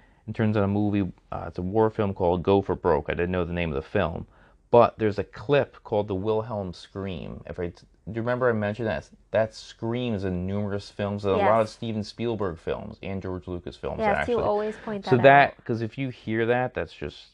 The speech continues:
Speaker 1: it's, it's such an odd sounding scream, so that's just something to, to mention. Okay, so now this, we have to look this up later. Two thousand eight paid an homage to Poltergeist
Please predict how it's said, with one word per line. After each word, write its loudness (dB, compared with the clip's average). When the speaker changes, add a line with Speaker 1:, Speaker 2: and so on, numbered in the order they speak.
Speaker 1:
it's, -14
it's -14
such -8
an -2
odd 2
sounding 0
scream, -4
so -2
that's 0
just -8
something -4
to, -6
to -14
mention. -10
Okay, 4
so -2
now 4
this, -2
we 2
have 4
to 0
look -2
this -6
up -2
later. -6
Two 0
thousand 2
eight -2
paid 0
an -4
homage 2
to -6
Poltergeist -4